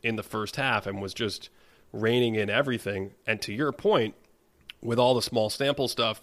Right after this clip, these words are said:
and the quick reactions from everyone kind of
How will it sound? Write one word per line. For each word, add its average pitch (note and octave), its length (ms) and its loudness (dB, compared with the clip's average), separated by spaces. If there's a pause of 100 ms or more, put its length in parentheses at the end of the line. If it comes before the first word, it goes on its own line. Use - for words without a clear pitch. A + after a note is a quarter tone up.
and G#2 220 -2
the G2+ 340 -6
quick - 380 -2 (360)
reactions A2 680 0
from F#2+ 200 -8
everyone F#2 540 -4
kind G2+ 260 -6
of F#2 180 -10